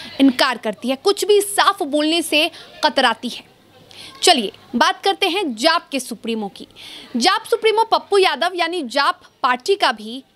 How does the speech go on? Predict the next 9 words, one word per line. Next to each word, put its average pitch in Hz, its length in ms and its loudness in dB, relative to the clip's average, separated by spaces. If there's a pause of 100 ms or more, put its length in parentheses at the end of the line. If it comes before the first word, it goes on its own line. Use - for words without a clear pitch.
बिहार 254 480 2
में 233 140 -12 (760)
कई 349 200 2
बार 240 440 -2 (1080)
एक 285 160 0
अहम 294 280 4
योगदान 220 420 0
रहा 208 200 -8
है। 190 120 -14